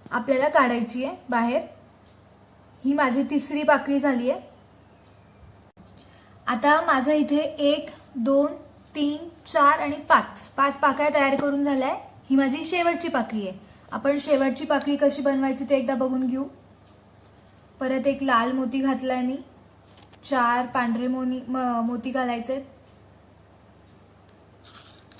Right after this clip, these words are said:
परत एक लाल मोती, परत चार पांढरे मोती.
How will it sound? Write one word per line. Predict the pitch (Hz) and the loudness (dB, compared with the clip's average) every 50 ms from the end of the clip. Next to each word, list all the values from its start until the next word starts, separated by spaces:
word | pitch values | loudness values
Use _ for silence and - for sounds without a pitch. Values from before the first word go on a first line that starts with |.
| - - - - - _ _ - - - - | -20 -20 -20 -20 -20 _ _ -20 -20 -16 -10
परत | 269 254 254 262 254 269 | -8 -6 -4 -4 -4 -4
एक | 269 269 - | -4 -4 -4
लाल | 269 254 247 247 254 | -4 -2 -2 -2 -2
मोती, | 254 262 254 233 226 269 269 - - - - - - - - - - - - - - - - - - - - - - - - - - - - - - - - - - - - - - - - - - - - - - - - - - - - - - - - - - - - - - - - - - - - - - - - - - - - | -4 -4 -6 -6 -8 -8 -10 -12 -14 -18 -20 -20 -20 -20 -20 -20 -20 -20 -20 -20 -20 -20 -20 -20 -20 -20 -20 -20 -20 -20 -20 -20 -20 -20 -20 -20 -20 -20 -20 -20 -20 -20 -20 -20 -20 -20 -20 -20 -20 -20 -20 -20 -20 -20 -20 -20 -20 -20 -20 -20 -20 -20 -20 -20 -20 -20 -20 -20 -20 -20 -20 -20 -20 -20 -20 -20 -20 -20 -20 -20 -20 -12 -10
परत | 269 247 240 262 277 - - - - - - - - - - - - | -8 -6 -4 -6 -6 -8 -12 -20 -20 -20 -20 -20 -20 -20 -20 -16 -8
चार | - 294 262 247 254 247 | -4 -2 -2 0 -2 -2
पांढरे | 254 254 233 226 214 214 220 | -4 -4 -4 -4 -4 -4 -4
मोती. | 220 214 202 208 - - | -4 -6 -6 -8 -14 -18